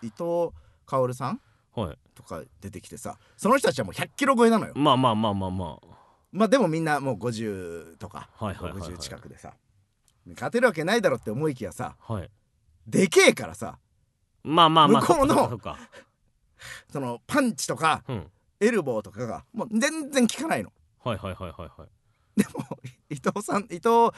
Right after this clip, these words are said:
Speaker 2: 薫さんってフットスタンプっていうのが有名なんだけど、
Speaker 1: はいはいはいはいはい。
Speaker 2: もうロープからフットスタンプって、もう足でただ寝てる相手のお腹に
Speaker 1: はいはいはい。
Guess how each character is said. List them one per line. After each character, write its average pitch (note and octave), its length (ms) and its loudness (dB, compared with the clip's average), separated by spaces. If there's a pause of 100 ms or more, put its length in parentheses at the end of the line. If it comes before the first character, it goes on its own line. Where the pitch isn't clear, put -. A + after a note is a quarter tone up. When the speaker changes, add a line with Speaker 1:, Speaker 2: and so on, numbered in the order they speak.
(100)
Speaker 2:
薫 G#3 240 2
さ G3 120 0
ん F#3 40 -2
っ - 20 -8
て D#3+ 100 -4
フ - 120 -8
ッ E3 120 -8
ト A3 120 2
ス - 120 -8 (240)
タ F#3+ 120 0
ン D#3+ 60 -4
プ - 100 -14
っ - 20 -18
て - 120 -12
い - 20 -8
う - 20 -8
の D#2+ 60 -10
が E2 60 -8
有 F2+ 140 -8
名 F2+ 100 -10
な - 0 -
ん - 20 -10
だ F3 80 6
け D#3+ 60 6
ど、 - 80 -4
Speaker 1:
は A#2+ 60 -2
い - 40 -4
は A2 120 -6
い F#2+ 40 -4
は G2+ 140 -8
い G2 60 -6
は C#3+ 80 -4
い - 20 -2
は F2+ 40 -4
い。 - 40 -8
Speaker 2:
も F#3 80 4
う - 40 6
ロ G3+ 60 -2
ー - 20 -4
プ - 140 -12
か A#2+ 120 -8
ら F#2+ 100 -12 (420)
フ D3+ 100 -12
ッ C3+ 40 -8 (120)
ト F3 100 -2
ス - 60 -8
タ F3 80 2
ン D#3 40 -2
プ - 40 -10
っ - 40 -16
て、 G#2+ 80 -4
も A#2+ 100 -6
う - 60 -12
足 E3 220 2
で F#3+ 140 4
た B3+ 160 4
だ F3 220 6 (760)
寝 C#3+ 120 -2
て G3 140 0
る F#3 80 4
相 F3+ 220 10
手 F#3 120 2
の F3+ 220 2
お A#2 60 -6
腹 D3+ 280 2
に E3+ 100 0
Speaker 1:
は F#2 80 -8
い - 20 -16
は - 0 -
い - 20 -16
は - 60 -20
い。 - 40 -20